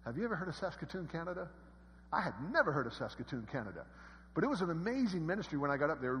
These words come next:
really was good. But the, the, the crazy thing was when I got back, I was watching the news one night, and they had this police car chase in Saskatoon, Canada. Are you kidding me? Did you hear about the big police car chase in Saskatoon?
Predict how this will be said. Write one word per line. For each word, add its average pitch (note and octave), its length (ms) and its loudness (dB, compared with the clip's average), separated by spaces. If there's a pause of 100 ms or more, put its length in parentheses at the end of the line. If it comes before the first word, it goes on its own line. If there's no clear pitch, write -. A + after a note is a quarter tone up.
(100)
really C4 240 4
was D#3 220 4
good. C3 260 4 (300)
But E3+ 120 6
the, E3 280 4
the, E3+ 240 2
the E3+ 60 2
crazy A#3 420 2
thing D#3 200 -2
was D3+ 200 2
when E3+ 100 2
I F#3 80 2
got E3 220 2
back, G#3+ 340 2 (260)
I D#3 60 0
was F3 160 4
watching A3+ 320 2
the F3 80 2
news A3 300 2
one D#3 140 2
night, D3 200 2
and E3 100 0
they E3+ 60 2 (100)
had G3 180 0 (100)
this F#3+ 200 2
police G3 640 2
car A3+ 380 4 (100)
chase B2 360 2 (240)
in E3+ 120 -2
Saskatoon, C#3 1080 -2
Canada. E2+ 380 -4 (500)
Are F3 100 -2
you G3 220 -2
kidding A2+ 240 0
me? A2 120 -8 (760)
Did E3 140 2
you E3+ 60 2
hear G#3 100 4
about A3 160 2
the G3+ 80 -6
big G#3+ 160 0
police A3 240 0
car C#3 180 2
chase G#2 340 -4 (300)
in C3 60 -8
Saskatoon? B2 560 -6